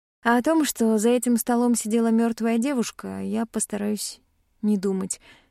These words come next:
Я сильная и прекрасно знаю, живые на порядок опаснее мёртвых. Бояться надо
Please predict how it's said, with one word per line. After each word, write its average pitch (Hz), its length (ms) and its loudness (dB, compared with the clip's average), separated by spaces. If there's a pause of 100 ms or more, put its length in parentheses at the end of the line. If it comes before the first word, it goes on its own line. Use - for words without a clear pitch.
(160)
Я 202 180 2
сильная 254 560 2 (540)
и 202 100 0
прекрасно 240 580 0
знаю, 233 360 0 (560)
живые 311 460 4
на 226 160 2
порядок 294 460 0
опаснее 240 540 -2
мёртвых. 196 640 -4 (300)
Бояться 208 480 -4
надо 175 300 -8